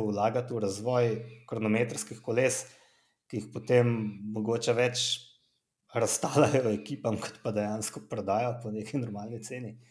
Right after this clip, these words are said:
Eh, skratka, ogromno enega razvoja, ehm, kolesarji hodijo v vetrovnike, tam se zafrkavajo, trenirajo s temi bicikli. Ehm, zato, da kaj bi se pa zgodilo, če bi vo-, vozili z navadnimi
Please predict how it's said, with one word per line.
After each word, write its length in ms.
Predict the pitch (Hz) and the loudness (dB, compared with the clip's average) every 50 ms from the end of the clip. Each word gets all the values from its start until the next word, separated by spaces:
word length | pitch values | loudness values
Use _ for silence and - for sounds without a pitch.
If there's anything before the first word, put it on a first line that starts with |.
| _ _ _ _ _ _ _ _ _ _ _ _ _ - | _ _ _ _ _ _ _ _ _ _ _ _ _ -6
Eh, 140 | 107 104 98 | -6 -6 -4
skratka, 460 | - - - 135 127 127 123 - 147 | -6 0 6 8 8 8 8 6 4
ogromno 340 | 131 123 139 151 151 147 139 | 6 10 12 12 12 12 12
enega 320 | 135 135 135 139 139 151 139 | 10 8 6 6 4 4 6
razvoja, 540 | 127 110 104 107 120 131 135 139 139 127 120 117 110 107 107 104 101 - 98 98 98 101 101 101 | 6 6 4 4 6 8 8 10 10 12 10 10 10 6 4 2 -2 -6 -10 -10 -10 -8 -8 -6
ehm, 720 | 104 101 104 104 104 104 104 101 101 101 101 104 104 101 98 85 80 76 71 _ _ _ _ _ _ _ _ _ _ _ _ _ _ _ _ _ _ _ _ _ _ _ _ _ _ _ - | -4 -2 0 2 2 2 0 -2 -4 -6 -8 -10 -12 -12 -14 -16 -18 _ _ _ _ _ _ _ _ _ _ _ _ _ _ _ _ _ _ _ _ _ _ _ _ _ _ _ _ _ -2
kolesarji 800 | 143 120 117 107 - - 139 135 139 139 127 127 120 113 113 104 | 2 4 4 4 6 8 10 12 12 12 10 10 8 6 6 4
hodijo 440 | - - 135 123 123 123 123 117 110 | 2 4 4 6 8 10 8 8 8
v 100 | 107 107 | 8 4
vetrovnike, 680 | 107 110 117 113 113 113 113 110 107 107 - 107 101 95 | 2 2 2 2 2 4 2 0 0 0 -2 -2 -4 -4
tam 220 | - - 120 117 110 | -4 -6 -6 -6 -6
se 140 | - 127 | -6 -6
zafrkavajo, 720 | 110 101 98 - 113 104 - - 113 113 113 117 110 104 101 - | -8 -8 -8 -10 -12 -8 -4 0 2 2 4 6 6 4 4 2
trenirajo 460 | - - - - 120 120 117 110 104 | 0 -4 -2 0 2 2 4 2 2
s 80 | 107 - | 0 -2
temi 200 | 127 120 120 117 | -2 -2 -2 -4
bicikli. 600 | 107 104 107 - - 131 123 123 - 110 107 104 - - _ _ _ _ _ _ _ _ _ _ _ _ _ _ _ _ - | -6 -8 -10 -10 -10 -10 -10 -8 -6 -6 -6 -6 -8 -12 _ _ _ _ _ _ _ _ _ _ _ _ _ _ _ _ -8
Ehm, 540 | 98 107 107 107 107 107 107 107 107 107 107 107 - - - - - - _ _ _ _ _ _ _ _ - | -4 0 2 4 4 4 4 4 4 4 4 2 0 -4 -12 -16 -18 -20 _ _ _ _ _ _ _ _ -12
zato, 400 | - 135 123 131 131 123 160 151 | -6 -4 -2 -2 4 8 8 10
da 120 | 143 147 131 | 10 10 10
kaj 200 | - 151 151 147 | 10 10 10 10
bi 80 | 147 147 | 8 6
se 160 | - 160 139 | 2 2 2
pa 100 | 151 123 | 4 4
zgodilo, 340 | 110 107 131 127 151 156 139 | 4 4 6 8 8 8 6
če 140 | 151 139 | 4 2
bi 80 | 123 120 | 2 2
vo-, 240 | 110 110 120 123 123 | 4 6 6 6 4
vozili 340 | 120 117 117 123 139 143 135 | 2 0 0 2 2 2 2
z 80 | 120 113 | 2 2
navadnimi 520 | 107 104 110 123 131 147 151 147 135 | 6 6 6 6 6 6 4 4 4